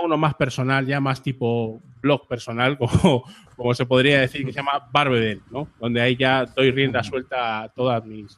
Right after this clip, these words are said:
mis locuras, ¿no? Entonces, no, no me, no me aburro, Antonio.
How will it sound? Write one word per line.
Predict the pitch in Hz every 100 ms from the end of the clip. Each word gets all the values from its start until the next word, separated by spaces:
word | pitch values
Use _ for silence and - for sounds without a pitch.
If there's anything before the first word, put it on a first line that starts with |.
| -
mis | - 113
locuras, | 107 131 110 98 104
¿no? | 143 - _ - - -
Entonces, | 139 170 202
no, | 202 214
no | 208 233
me, | 240 226 214
no | 202
me | 240
aburro, | 220 220 190 120 113 113 107 120
Antonio. | 127 151 110